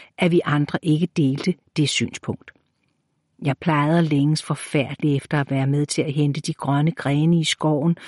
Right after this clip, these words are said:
og tage fat i et af båndene og danse omkring majstangen sammen med de andre festdeltagere i majdagsfestlighederne.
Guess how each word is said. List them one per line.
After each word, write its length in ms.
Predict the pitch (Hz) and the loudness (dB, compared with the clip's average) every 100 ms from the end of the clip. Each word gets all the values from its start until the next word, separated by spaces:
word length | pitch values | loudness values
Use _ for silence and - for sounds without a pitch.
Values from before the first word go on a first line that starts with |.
| - - | -18 -10
og 140 | 165 | -4
tage 140 | - 156 | 0 -2
fat 340 | - 170 180 | 2 2 2
i 240 | 190 165 175 | 4 4 6
et 80 | |
af 80 | 202 - | 4 2
båndene 520 | 165 147 180 180 175 | 0 0 2 2 2
og 200 | 156 139 - _ | 0 -2 -4 _
danse 380 | 160 165 170 - | 0 2 2 2
omkring 440 | 147 147 - 127 151 | 0 0 -2 -2 0
majstangen 680 | 143 - - 151 - 147 - - | 0 -2 -2 -2 -2 -6 -8 -14
sammen 320 | - 156 160 185 | -2 0 2 2
med 100 | 175 | 2
de 160 | 156 | 0
andre 320 | 139 143 175 | 2 2 2
festdeltagere 1040 | - 143 143 - 175 151 - 139 127 139 156 | 0 0 -2 0 0 0 -2 -2 0 -4 -2
i 100 | 143 | 0
majdagsfestlighederne. 1500 | 135 135 - 156 131 - - - - 131 - 131 120 117 127 | 0 -2 -4 -2 0 -2 -10 -8 -2 -2 0 -2 -2 -6 -10